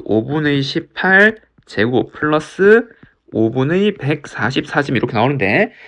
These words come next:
최소값은 그냥 얘가 될 수 있는 거죠. 왜?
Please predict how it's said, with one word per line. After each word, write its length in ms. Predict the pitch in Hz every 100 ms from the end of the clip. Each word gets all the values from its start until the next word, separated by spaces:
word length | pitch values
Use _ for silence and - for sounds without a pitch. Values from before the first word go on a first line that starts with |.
| - - -
최소값은 720 | 262 285 277 - 196 147 - _ _ _
그냥 260 | 220 240 123
얘가 160 | 156
될 140 | 110 117
수 100 | 90
있는 140 | 90
거죠. 340 | 127 113 78 _ _ _ _ _
왜? 420 | - 107 156 214